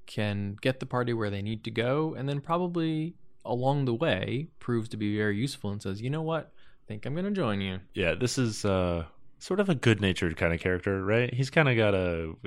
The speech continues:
Speaker 2: good of all sort of mentality.
Speaker 1: Or at least a good heart.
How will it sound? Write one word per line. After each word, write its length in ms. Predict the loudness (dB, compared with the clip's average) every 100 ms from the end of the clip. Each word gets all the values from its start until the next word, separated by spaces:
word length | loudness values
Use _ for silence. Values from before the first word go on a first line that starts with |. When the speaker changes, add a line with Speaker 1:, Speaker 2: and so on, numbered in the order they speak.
| -8 -8 -12 -14 -16 2
Speaker 2:
good 180 | 6 6
of 120 | 6
all 320 | 6 8 4
sort 220 | 4 2
of 120 | 2 -2
mentality. 400 | -2 0 4 4
Speaker 1:
Or 60 |
at 80 | 4
least 240 | 4 2 0
a 40 |
good 240 | 0 0 0
heart. 440 | -2 -4 -6